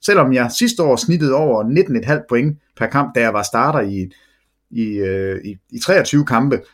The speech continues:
så næste år, så, så sidder jeg på bænken stort set hele tiden." Altså, det, der, der skal du jo også have en, en bestemt personlighed for at, at være med på den idé. Der er jo rigtig mange egoer, som ikke kan klare det her. Der er Ginobili bare den perfekte holdspiller.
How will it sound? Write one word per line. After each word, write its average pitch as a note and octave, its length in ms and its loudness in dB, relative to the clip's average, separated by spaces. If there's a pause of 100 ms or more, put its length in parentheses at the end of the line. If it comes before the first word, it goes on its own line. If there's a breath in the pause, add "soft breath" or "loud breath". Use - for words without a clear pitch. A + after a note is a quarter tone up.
så E3+ 120 0
næste E3 320 0
år, C3 160 2
så, C#3+ 300 -4
så D3+ 80 -4
sidder D3 200 2
jeg G#2 120 4
på G#2 80 -6
bænken C3+ 260 0
stort A#2+ 240 -2
set A2+ 140 -2
hele A#2 180 0
tiden." A#2 240 -2
Altså, G2 120 -10
det, E3+ 140 2 (760 loud breath)
der, F3 120 0
der F3+ 120 -2
skal F#3 200 2
du E3 100 4
jo D3+ 120 6
også - 260 -2
have D#3 160 0
en, E3 160 -2
en C#3+ 140 -4
bestemt F3 420 0
personlighed C3 580 -2
for D#3+ 280 -4
at, G#2+ 280 -2 (680)
at A#2 60 -2
være C3+ 140 4
med F3 320 6
på D3 60 2
den B2 180 4
idé. A2 140 0
Der B2+ 120 4
er C#3+ 40 4
jo D3 80 2
rigtig E3+ 280 0
mange D3 420 2
egoer, C3 220 0
som A#2 140 -2
ikke E3+ 120 -2
kan C#3+ 100 -6
klare G2+ 220 -2
det G2 100 -4
her. G2+ 140 -6 (100)
Der E3 200 -2
er C3+ 100 -2
Ginobili C#3 440 0
bare B2+ 200 0
den A#2 180 -4
perfekte D3 400 -4
holdspiller. G2 520 -4